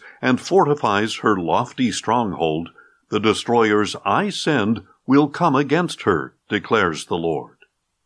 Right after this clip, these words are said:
The sound of a cry comes from Babylon, the sound of great destruction from the land of the Chaldeans.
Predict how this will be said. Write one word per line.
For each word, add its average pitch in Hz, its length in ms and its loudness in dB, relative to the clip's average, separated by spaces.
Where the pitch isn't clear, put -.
The 120 120 0
sound 156 500 0
of 120 100 4
a 143 100 4
cry 139 520 0
comes 160 440 -2
from 139 260 0
Babylon, 90 680 -2
the 123 120 2
sound 113 500 0
of 110 300 -2
great 147 400 0
destruction 139 760 0
from 127 200 0
the 127 120 2
land 113 340 0
of 110 100 -2
the 120 120 2
Chaldeans. 113 1040 -4